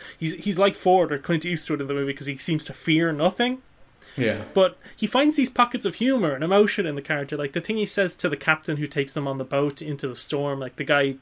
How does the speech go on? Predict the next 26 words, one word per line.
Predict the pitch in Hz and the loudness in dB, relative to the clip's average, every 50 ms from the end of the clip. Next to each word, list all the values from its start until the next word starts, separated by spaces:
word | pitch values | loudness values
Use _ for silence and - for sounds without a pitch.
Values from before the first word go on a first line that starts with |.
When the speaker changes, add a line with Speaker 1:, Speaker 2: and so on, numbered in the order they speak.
| _ | _
Speaker 1:
felt | - - - 135 131 - | -8 -4 -4 -4 -4 -4
bad | - 123 131 127 127 131 131 | -6 -4 -2 -2 -2 -2 -4
about | 135 135 - 135 131 139 | -6 -6 -6 -4 -4 -4
what | 139 139 135 | -4 -4 -4
his | 131 - | -6 -6
community | - - 151 139 135 131 139 135 131 | -6 -4 -4 -4 -2 -2 -2 -4 -4
did | - - 139 135 135 - | -2 -2 -2 -2 -2 -4
to | - 131 | -8 -8
Sadako, | - - 131 131 131 131 - - 135 127 123 120 - - - - - - - - - - - - | -6 -6 -6 -6 -6 -6 -6 -6 -8 -8 -8 -10 -14 -20 -20 -20 -20 -20 -20 -20 -20 -18 -10 -6
and | 147 139 135 | -4 -4 -4
is | 127 123 | -2 -2
like, | 135 131 131 - | -2 -2 -2 -2
"Maybe | 143 143 156 160 156 | 0 0 2 2 0
today's | 156 160 160 156 156 147 - | 0 0 0 2 0 0 -2
the | - | -2
day | 151 151 139 | 0 0 0
she'll | - - 151 139 | 0 -2 -4 -2
get | 147 139 135 | -2 -2 0
her | 143 139 | 0 -2
revenge." | 135 127 139 139 135 127 120 120 123 - - | -2 0 -2 -2 -2 -4 -6 -10 -14 -14 -12
And | - 143 139 147 | -10 -6 -2 -2
then | 147 143 | -2 0
after | 143 147 165 160 - - | 0 0 0 0 -2 -6
the | 143 143 | -8 -8
storm | - - 160 147 151 156 160 | -6 -4 -2 -2 -2 -2 -2
passes, | - 170 165 165 - - 190 180 170 - - | -2 -2 -2 -2 -4 -6 -8 -8 -8 -8 -8